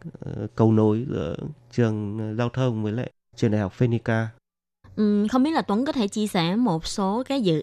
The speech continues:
Speaker 2: án cũng như là một số dự định trong hợp tác giáo dục giữa trường Đại học Giao thông với lại trường Phenica trong tương lai được không?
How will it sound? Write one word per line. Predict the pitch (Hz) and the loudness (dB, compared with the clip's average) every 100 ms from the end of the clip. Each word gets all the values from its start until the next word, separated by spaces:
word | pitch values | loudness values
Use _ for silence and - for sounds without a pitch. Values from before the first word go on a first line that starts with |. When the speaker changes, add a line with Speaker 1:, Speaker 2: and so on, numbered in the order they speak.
| - | 0
Speaker 2:
án | 175 208 262 | -2 -2 -2
cũng | 180 180 | -2 0
như | 190 | 0
là | 180 165 | 0 0
một | 160 - | -2 -2
số | 262 | -2
dự | 196 156 | 0 0
định | 156 156 165 | 0 0 -2
trong | 170 180 180 190 | -2 -2 -2 -2
hợp | 185 | -2
tác | 233 254 | -4 -2
giáo | 254 | -2
dục | 254 196 - | 0 -2 0
giữa | 170 160 190 | 0 2 0
trường | - 170 165 160 | 0 0 2 0
Đại | 160 | 0
học | 180 180 - | -2 -4 -2
Giao | 190 202 | -2 -2
thông | 220 220 233 - - - | -2 -2 -4 -8 -20 -6
với | - | 2
lại | 269 175 160 | 2 4 0
trường | - 175 160 | 2 2 2
Phenica | 185 190 185 185 180 | 0 -2 -2 -2 -2
trong | 180 180 170 | -2 -2 -2
tương | 190 185 | -2 -2
lai | 185 190 | -2 -2
được | 160 | -4
không? | - 185 | -2 -4